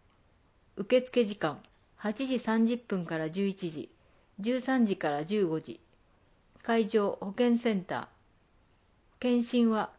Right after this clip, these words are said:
検診車で行います。受診者全員に乳がんの自己触診、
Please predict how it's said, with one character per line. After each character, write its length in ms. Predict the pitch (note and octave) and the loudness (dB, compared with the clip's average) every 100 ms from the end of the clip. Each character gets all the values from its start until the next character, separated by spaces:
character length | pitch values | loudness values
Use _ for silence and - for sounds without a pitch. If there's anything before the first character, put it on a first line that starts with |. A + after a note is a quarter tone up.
| _ | _
検 240 | - B3+ | -2 0
診 240 | B3 C#4 A#3+ | 0 0 0
車 140 | G#3 | 0
で 100 | E3 | 0
行 220 | D3+ E3 | -2 -4
い 200 | E3+ E3 | -6 -6
ま 140 | D#3+ E3+ | -8 -10
す。 220 | - _ _ _ _ _ _ _ _ | -14 _ _ _ _ _ _ _ _
受 160 | F#3+ G3+ | -8 -6
診 260 | - D4+ | -4 -2
者 160 | C4 G3 | -2 -2
全 300 | F3+ G#3 G#3+ | 0 0 0
員 160 | G3+ G3 | 0 0
に 200 | G3 - _ _ | -2 -6 _ _
乳 220 | A#3+ C#4 | 0 2
が 140 | A#3+ G3+ | 2 0
ん 100 | E3+ | -2
の 140 | E3 - | -6 -8
自 200 | E3 - | -10 2
己 160 | A#3+ | 2
触 200 | B3 A#3+ | 2 -6
診、 320 | - - D3+ | -10 -14 -14